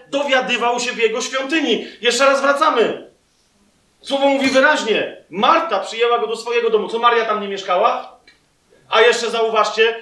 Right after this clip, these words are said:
jeżeli mieszkały tam Marta i Maria, to czyj to był dom? Łazarza! Bo one były jego siostrami.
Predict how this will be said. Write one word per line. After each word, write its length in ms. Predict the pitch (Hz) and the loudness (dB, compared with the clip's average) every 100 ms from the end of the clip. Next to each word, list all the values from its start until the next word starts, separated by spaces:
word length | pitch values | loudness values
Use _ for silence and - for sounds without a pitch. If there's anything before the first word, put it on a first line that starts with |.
| - | -6
jeżeli 340 | 202 208 233 233 | -2 0 -2 -4
mieszkały 400 | 220 226 226 220 | -4 -2 0 0
tam 200 | 208 202 | 0 2
Marta 360 | 220 214 208 | 2 2 0
i 60 | 202 | 2
Maria, 600 | 202 185 233 262 262 - - | 2 2 4 2 0 -8 -2
to 240 | 285 - | -2 0
czyj 320 | 339 392 - | 4 4 4
to 140 | 302 247 | 0 2
był 280 | 226 214 202 | 0 0 0
dom? 500 | 180 143 - - _ 170 - 151 - - _ _ | 0 -2 -8 -16 _ -20 -20 -20 -20 -20 _ _
Łazarza! 1040 | 196 254 302 294 349 349 294 247 - - - _ _ _ _ _ _ _ _ _ _ 151 | 0 4 4 4 2 2 2 0 0 -6 -16 _ _ _ _ _ _ _ _ _ _ 2
Bo 220 | 254 269 | 4 6
one 200 | 277 277 | 2 -2
były 300 | 285 285 269 | -6 -8 -4
jego 220 | 262 269 | -4 -4
siostrami. 800 | 277 262 311 330 233 165 87 | -6 -6 -2 0 0 -4 -8